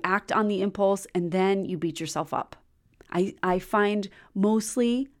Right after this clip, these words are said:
around food choices and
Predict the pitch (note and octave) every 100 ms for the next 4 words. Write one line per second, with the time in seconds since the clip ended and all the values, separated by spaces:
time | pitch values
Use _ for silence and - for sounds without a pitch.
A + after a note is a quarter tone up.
0 | _ - G3 F3 E3+ E3 _ C4 B3+ B3
1 | C4+ D#4+ D#4 _ _ - - D4+ D4+ D#4+
2 | F4 F4+ - - _ _ _ _ _ A3
3 | G#3 G3+ F#3+